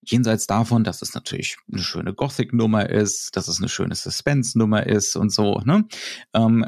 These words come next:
wie der Film insistiert darauf, ähm, dass solche Sagen und Legenden eben kulturelle Konstrukte sind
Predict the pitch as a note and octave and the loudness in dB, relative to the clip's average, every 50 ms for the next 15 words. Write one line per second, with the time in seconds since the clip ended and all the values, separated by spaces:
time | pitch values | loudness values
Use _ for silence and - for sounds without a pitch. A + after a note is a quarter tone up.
0 | - - - - C3 - - C3+ C3+ - - A2+ A2+ C3 A#2 A2 - - B2 B2+ | -2 -8 -10 -10 -8 -6 -6 -8 -6 -2 -2 0 0 0 -2 -2 -2 -2 0 0
1 | C3 B2+ C3 - - - _ - C#3 B2+ C3 B2+ B2+ B2 - - - - - - | 0 -2 -4 -6 -12 -10 _ 0 2 2 2 0 0 -4 -6 -6 -10 -8 -6 -4
2 | - F3+ F#3+ A3+ G#3 - - - - - - F2+ - E2+ E2 - - C#3+ D#3+ - | -2 0 0 0 0 -2 -4 -10 -10 -8 -8 -8 -6 -4 -2 0 0 -2 -2 -6
3 | - _ _ - - - - - _ _ - G#2+ G#2+ G#2+ G2+ G2+ G#2 G#2 - - | -10 _ _ -20 -20 -20 -20 -20 _ _ -4 -2 -2 0 0 0 -2 -2 -4 -6
4 | _ - - - G2 F#2+ F#2 - - - - _ - A2 - G2 F#2 F#2+ - - | _ -10 -6 -4 -4 -4 -4 -6 -8 -10 -10 _ -12 -6 -4 -4 -4 -4 -4 -6
5 | - D2+ - - _ _ _ - - - - F2+ E2+ A2+ A#2+ A#2 - - G#2 G#2 | -8 -8 -10 -12 _ _ _ -12 -8 -8 -8 -6 -4 -4 -4 -4 -4 -4 -6 -6
6 | F#2+ - - - G2 G2 G#2 - - F#2+ - F#2 G2 F#2+ - F#2+ G2 F#2+ - - | -6 -6 -4 -2 -2 -2 -4 -4 -8 -8 -6 -6 -6 -4 -4 -6 -6 -8 -10 -14
7 | _ _ _ _ _ - - - B2 A2 - - - F#2+ F#2+ - - F#2 F2+ - | _ _ _ _ _ -20 -6 -4 -4 -4 -2 -4 -2 -2 -2 -2 -4 -6 -6 -6
8 | - - C3+ - - - D#3 C#3+ F#3+ A#3 - - | -4 -4 -6 -4 -4 -4 -2 0 0 -2 -2 -4